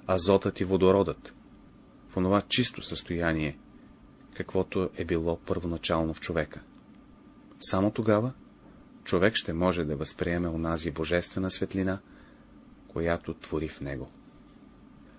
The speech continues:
Ако след като изляза от тук, вие започнете да се питате дали всичко това, което говоря, е истина, казвам ви,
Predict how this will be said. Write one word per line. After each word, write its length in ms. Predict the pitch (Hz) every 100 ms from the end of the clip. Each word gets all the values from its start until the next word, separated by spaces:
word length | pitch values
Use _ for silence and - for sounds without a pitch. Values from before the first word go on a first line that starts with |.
| - - -
Ако 440 | 92 - 85 80 -
след 280 | - 120 123
като 240 | 135 -
изляза 400 | 107 95 110 98
от 100 | 87 -
тук, 380 | - - - - - - - - -
вие 180 | 90 98
започнете 600 | 92 - 101 - 87 82
да 100 | 80
се 140 | - -
питате 420 | 95 - 82 80
дали 220 | 80 95
всичко 360 | - 127 - 101
това, 240 | 92 90
което 300 | - 82 -
говоря, 380 | 78 78 82 80
е 80 | 82
истина, 440 | 76 - - 90 135 - - - - - -
казвам 400 | 87 80 69
ви, 120 | 67